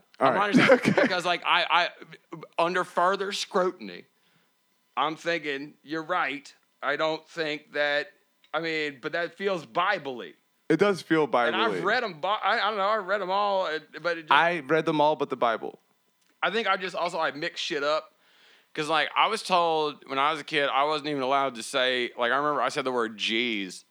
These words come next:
Speaker 2: and somebody was like, "You can't say that."
Speaker 1: Yeah.
Speaker 2: I was like, "What are you talking about? That's an abbreviation of Jesus."
Speaker 1: Oh, what?
Speaker 2: And I'm
Speaker 1: Oh,
Speaker 2: like,
Speaker 1: I guess it is,
Speaker 2: and I'm
Speaker 1: huh?
Speaker 2: like, "No, it's not. It's spelled with a G." You tell
Speaker 1: But
Speaker 2: it,
Speaker 1: it's like
Speaker 2: if,
Speaker 1: Jeez.
Speaker 2: if Jesus had a G and a Z in his name, I'd respect him a lot more.
Speaker 1: If,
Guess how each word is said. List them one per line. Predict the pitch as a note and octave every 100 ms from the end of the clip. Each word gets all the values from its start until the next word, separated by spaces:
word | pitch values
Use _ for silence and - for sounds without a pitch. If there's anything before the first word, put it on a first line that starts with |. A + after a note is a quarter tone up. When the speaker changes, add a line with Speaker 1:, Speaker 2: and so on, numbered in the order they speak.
| _ _ _ _ _ _
Speaker 2:
and | A2+ A#2
somebody | B2+ B2 A#2
was | A2+
like, | A2+ A2
"You | G#2
can't | A#2+ G#2+ F#2+
say | G2
that." | F2+ E2 -
Speaker 1:
Yeah. | A2+ G#2 G2
Speaker 2:
I |
was |
like, | G2
"What |
are | F#2+
you | G#2
talking | B2 G#2+
about? | -
That's | F#2
an | G2
abbreviation | F#2 G2 G2+ G2+ G2 G2 F2+
of | F2 -
Jesus." | G2+ G2+ F2+ E2+ - - _ -
Speaker 1:
Oh, | F3+ C3+ -
what? | E3+ C#4 - - -
Speaker 2:
And | A2
I'm | A2+
Speaker 1:
Oh, | A#3
Speaker 2:
like, | A#3
Speaker 1:
I | F3
guess | F#3+ A#3+
it | A3
is, | B3+
Speaker 2:
and | E3
I'm | G3+
Speaker 1:
huh? | F3+
Speaker 2:
like, | B2 A#2
"No, | A#2 C3 B2
it's | -
not. | B2+ C3
It's | A2
spelled | C#3+ C3
with | G#2+
a | G#2
G." | F#2+ A2+ C3 A#2+ _ _ _ _ _ _ -
You | B2
tell | - D3+
Speaker 1:
But | F3 G#3
Speaker 2:
it, |
Speaker 1:
it's | F#3+
like | G#3+ E3+
Speaker 2:
if, | D#3
Speaker 1:
Jeez. | E3+ A3 G#3+ F#3+
Speaker 2:
if | F#3
Jesus | - C4+ D#4+ D4+ A#3+
had | A#3 F#3+
a |
G | D#3 G#3 G#3+
and | F#3+
a | D3+
Z | D#3 F3+
in | F#3
his | F3+
name, | F3+ F#3 F#3 F3+
I'd | - F3
respect | E3 F3+ D#3+
him | D#3+
a | D#3+
lot | D#3+ E3
more. | F3
Speaker 1:
If, | D#3